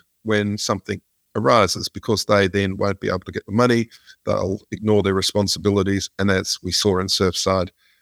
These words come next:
bad things can happen. So, um, I think that sort of law reform is, is certainly on in America.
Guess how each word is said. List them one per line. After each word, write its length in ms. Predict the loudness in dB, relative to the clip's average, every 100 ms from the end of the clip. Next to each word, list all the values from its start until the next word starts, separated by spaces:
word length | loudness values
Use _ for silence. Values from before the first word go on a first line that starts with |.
| _ -2
bad 300 | 2 2 0
things 360 | 0 0 -4
can 280 | -4 -4 -2
happen. 420 | -2 -4 -4 -12 _ _ _ -8
So, 580 | 2 6 6 4 2 2
um, 320 | 2 -2 -6 _ -2
I 100 | -2
think 280 | 2 -2 2
that 220 | 0 0
sort 200 | 0 2
of 120 | 2
law 200 | 2 4
reform 680 | 4 0 0 0 2 0 -4 -4
is, 560 | 0 0 0 -2 -2 -6 _
is 200 | -4 -2
certainly 380 | 2 2 2 0
on 160 | 2 0
in 100 | 0
America. 720 | 2 4 4 2 2 0